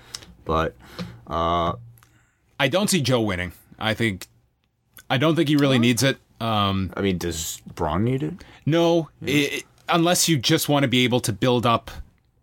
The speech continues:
Speaker 2: SummerSlam instantly. And there's an argument to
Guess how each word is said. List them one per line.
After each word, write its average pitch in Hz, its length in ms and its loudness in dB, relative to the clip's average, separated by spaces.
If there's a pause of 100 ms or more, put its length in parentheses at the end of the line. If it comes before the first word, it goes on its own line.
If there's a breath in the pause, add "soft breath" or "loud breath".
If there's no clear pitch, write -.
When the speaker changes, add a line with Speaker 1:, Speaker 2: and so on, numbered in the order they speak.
(300)
Speaker 2:
SummerSlam 120 720 0
instantly. 87 560 -8 (160)
And 151 360 0 (180 loud breath)
there's 180 180 0
an 196 80 2
argument 196 600 0
to 139 400 0